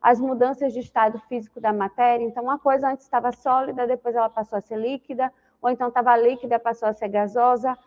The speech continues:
Eu não tô mudando a natureza química daquela matéria, eu tô mudando só o estado como ela se apresenta. É a mesma coisa de eu pe-, pensar, ah, pega um copo de gelo, pe-, eh, desculpa, pega um copo de água,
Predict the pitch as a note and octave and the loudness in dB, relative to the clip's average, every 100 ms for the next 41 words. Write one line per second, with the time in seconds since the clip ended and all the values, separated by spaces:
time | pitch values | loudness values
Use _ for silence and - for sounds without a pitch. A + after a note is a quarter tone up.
0 | _ _ C#4 E4+ G#4 G4 G#4+ A4 C4 C4 | _ _ 2 2 2 2 2 0 2 0
1 | B3+ B3+ C4 C4 C4+ A#3+ A#3+ B3 A#3+ _ | 0 -2 -2 -4 0 0 2 -2 -6 _
2 | C#4+ C#4+ C4 B3+ A3 G#3+ A3 G#3 G3+ F#3+ | -4 -4 -4 -4 -2 -2 0 0 0 -2
3 | - E3+ E3 - B3 D#4+ D4+ C#4+ C4+ D4 | -2 -4 -4 -4 0 2 2 0 -2 -4
4 | - C#4+ F#4+ - D4+ C4+ D4+ D4 C#4+ C#4+ | -2 0 0 -2 0 0 0 -4 -4 -6
5 | C#4 C#4+ D#4 E4 D4 A#3 A#3 A3+ _ _ | -6 -6 0 -2 0 -4 -6 -12 _ _
6 | _ B3 C4+ D4 D#4 C#4 C4 C4+ C#4 - | _ -2 0 -2 2 2 2 -2 -4 -4
7 | - C4+ C4+ A3+ G3 - _ - C4+ C4+ | -2 -2 0 0 0 -4 _ 2 4 4
8 | C#4 C#4 C#4+ E4 C#4+ C4 D4 C4+ D4+ C#4 | 2 0 0 4 4 4 0 -2 2 4
9 | A3 F#3 F3 _ _ _ A#3+ A#3+ A#3 G#3+ | 4 0 -4 _ _ _ 6 6 6 0
10 | G3 F#3+ A#3+ G#3+ G#3 A3 B3 C#4+ C#4+ B3+ | 0 -6 -4 -2 0 2 2 4 2 2
11 | C#4 D4+ C4+ A3+ G#3+ F3+ D#3 | 0 2 4 6 4 0 -6